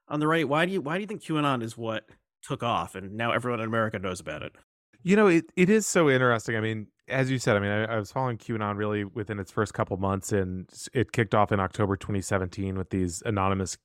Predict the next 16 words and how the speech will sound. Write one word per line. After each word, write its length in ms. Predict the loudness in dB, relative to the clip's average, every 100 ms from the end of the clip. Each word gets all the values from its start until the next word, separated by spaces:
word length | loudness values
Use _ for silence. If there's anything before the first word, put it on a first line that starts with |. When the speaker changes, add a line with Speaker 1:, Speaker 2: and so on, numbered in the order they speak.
| _ -16
Speaker 2:
clues 420 | -2 2 2 0
from 160 | -6
this 140 | -10 -6
figure 220 | -2 0
named 260 | 0 -4 -2
Q. 360 | 2 4 4 0 -16 -20 -20 -2
And 380 | 2 2 2 -2 _ _ _ _ _ 4
I 220 | 4 4
thought, 540 | 0 2 4 4 2 -4
you 160 | -6 0
know, 80 | 0
I, 140 | 2
I, 360 | 2 2 2 0
I 60 |
covered 400 | -2 -8 -10 -10
Pizzagate, 760 | -10 -12 -6 0 4 6 4